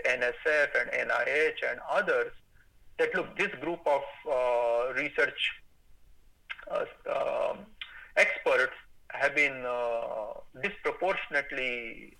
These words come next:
impacted because of the, the stage of their careers, and that we need to take special care to get them back on track, because lo-, a long-term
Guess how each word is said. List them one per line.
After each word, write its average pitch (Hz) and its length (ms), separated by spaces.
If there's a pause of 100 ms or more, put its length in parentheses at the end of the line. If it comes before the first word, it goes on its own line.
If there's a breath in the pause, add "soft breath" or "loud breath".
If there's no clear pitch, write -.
(140)
impacted - 840 (100)
because 135 300
of 120 240
the, 120 180 (140)
the 123 160
stage 185 260
of 127 160
their 123 260
careers, - 380 (600 loud breath)
and 135 200
that 139 160
we 160 80
need 156 160
to 156 80
take 143 180
special 135 440
care 139 320
to 117 380 (120)
get 135 200
them 127 160
back 127 200
on 120 160
track, 160 280
because 127 340
lo-, 127 160 (320)
a 135 40
long-term 156 520